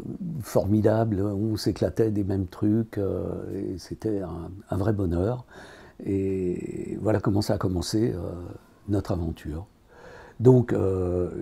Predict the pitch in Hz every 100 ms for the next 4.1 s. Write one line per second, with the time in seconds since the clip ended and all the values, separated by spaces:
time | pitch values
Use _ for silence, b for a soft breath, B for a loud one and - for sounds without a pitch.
0 | - - - 104 104 107 - - - -
1 | 127 127 - 117 110 - - 110 110 B
2 | B B B - 98 95 87 90 - 98
3 | - - 110 110 113 90 - 113 110 98
4 | 90